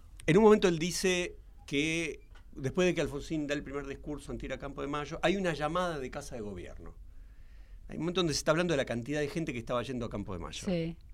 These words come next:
Speaker 1: El, el, el grupo de los Carapintadas cree, piensa, que esa llamada fue de Moró. Que Moró es el que manda o da la orden a, a, a, a la gente que estaba con él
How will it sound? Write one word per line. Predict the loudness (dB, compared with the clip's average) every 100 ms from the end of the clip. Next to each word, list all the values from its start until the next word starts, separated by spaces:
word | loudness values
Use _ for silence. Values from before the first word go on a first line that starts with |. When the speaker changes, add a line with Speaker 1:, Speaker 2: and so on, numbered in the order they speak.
| -14 -14 -14 -16 -16 -18 -18 -16 -16 -14 -16 -16 -16 -16 -16 -16 -16 -16 -16 -16 -16 -6
Speaker 1:
El, | -2 0 0
el, | -2 -2 -2
el | -2 0
grupo | -2 0
de | 0
los |
Carapintadas | 0 -4 -4 -4 -4 -2
cree, | 2 4 4 2 0 -6 -14 -16 -16 -18 -8
piensa, | 2 4 4 2 0 -2 -6 -14 -18 -18 -18 -10
que | 2 4
esa | 4
llamada | 2 0 0 0
fue | 0 2
de |
Moró. | 2 0 -6 -8 -12 -14 -12 -12 -10
Que | -4 0
Moró | 4 6
es | 4
el | 2
que | -2 -2
manda | 0 2 4 4 2 -2 -8 -12 -14 -14 -16 -12 -4
o | 0 2 4
da | 6
la | 6
orden | 8 8 6 6 6 4 2
a, | -2
a, | 0 2 0 2 -2 -2
a, | -4 -6
a | -6
la | -8
gente | -6 -6 -6
que | -6
estaba | -2 -2
con | 0 4
él | 6 6